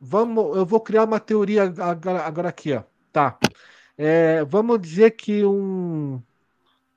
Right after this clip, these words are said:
um general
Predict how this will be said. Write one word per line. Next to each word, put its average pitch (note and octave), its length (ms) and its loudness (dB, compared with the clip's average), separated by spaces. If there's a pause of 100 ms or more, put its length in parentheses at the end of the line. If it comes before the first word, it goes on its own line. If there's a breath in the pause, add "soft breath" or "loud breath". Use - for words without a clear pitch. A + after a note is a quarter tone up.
(220)
um C3+ 1040 -8 (540)
general G3+ 600 4